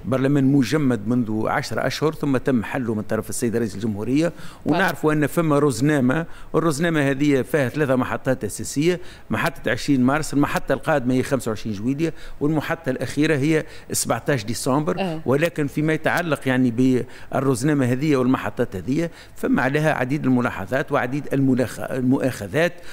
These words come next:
Speaker 1: وهيك علاش من بين الشروط توا اللي أصبح يشترطها صندوق النقد الدولي ما يكتفيش فقط يعني بموافقة ولا ب ت-، مصادقة الحكومة التونسية، ولكن أيضًا الأطراف الاجتماعية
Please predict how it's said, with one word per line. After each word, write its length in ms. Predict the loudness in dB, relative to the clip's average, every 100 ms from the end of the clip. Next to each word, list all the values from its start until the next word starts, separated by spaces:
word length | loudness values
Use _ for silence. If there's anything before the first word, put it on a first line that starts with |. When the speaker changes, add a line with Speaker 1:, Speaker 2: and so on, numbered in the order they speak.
| -6 0
Speaker 1:
وهيك 800 | 2 2 0 -4 -6 -4 -2
علاش 340 | -2 0 0 2
من 160 | 0
بين 180 | 2 0 -2
الشروط 460 | -2 0 2 2 2
توا 200 | 2 2
اللي 260 | 2 2 0 -4 -16 -12 -8 -4
أصبح 340 | -4 -4 -6
يشترطها 460 | -6 -4 -2 0 -2
صندوق 360 | 0 0 0 0
النقد 240 | -4 -4
الدولي 460 | -2 2 2 0 -6 -12 -4 0
ما 80 |
يكتفيش 480 | 0 2 0 0 0
فقط 420 | -2 0 -2 0
يعني 360 | 2 4 2 0 -6 -12 0
بموافقة 640 | 2 4 2 2 -2 -2 0
ولا 200 | 2 2
ب 420 | 2 2 2 -2 -6 -10 -14 0
ت-، 220 | 2 2 2 2 4
مصادقة 600 | 4 2 2 0 -2 -4 -2
الحكومة 800 | 2 2 0 0 2 4 4 0 -2 -10 -8
التونسية، 520 | -4 0 0 0 0
ولكن 300 | 2 0 -2
أيضًا 240 | 0 0 0
الأطراف 520 | -2 -4 -2 -4 -2
الاجتماعية 680 | -6 -4 -2 -2 -2 -2